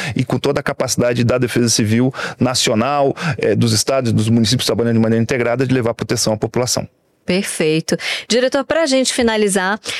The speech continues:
Speaker 2: o que que os cidadãos e os gestores locais, eles podem fazer pra se preparar e participar também desse processo?
Speaker 1: O importante é dizer, principalmente pro gestor,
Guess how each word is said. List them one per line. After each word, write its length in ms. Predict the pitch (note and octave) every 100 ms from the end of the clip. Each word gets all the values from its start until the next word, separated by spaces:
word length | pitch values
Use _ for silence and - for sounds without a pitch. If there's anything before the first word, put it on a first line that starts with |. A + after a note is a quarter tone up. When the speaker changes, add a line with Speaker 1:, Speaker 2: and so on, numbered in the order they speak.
| - -
Speaker 2:
o 40 |
que 200 | D#4+ E4+
que 80 | E4
os 120 | E4+
cidadãos 840 | - D4+ B3+ A3 F3+ F#3+ B3 A3 F#3
e 40 |
os 60 | F#3+
gestores 380 | F#3+ - G#3 F#3
locais, 340 | F#3 A#3+ A3+
eles 160 | A#3+ -
podem 260 | C4 B3+
fazer 440 | - C#4 A#3 B3+ B3+ - -
pra 200 | - D#4+
se 120 | F4+ -
preparar 540 | D4 D4 C#4+ C4+ D#4+ D#4
e 80 |
participar 720 | D#4 F#4 - - G#4+ - C#4+ C#4+
também 360 | A3+ F#3+ G3+
desse 200 | F3+ E3+
processo? 720 | - E3 - C3+ A2+ D3+ - D#3+ - _ _ -
Speaker 1:
O 60 |
importante 640 | A3+ A3+ F#3+ - G3 G#3+ F#3
é 180 | D3+ F#3+ - - -
dizer, 360 | F3+ D3 G3+ G#3+
principalmente 520 | G#3 - F#3 D3+ -
pro 140 | D#3+
gestor, 520 | C3+ A#2+ - - E3+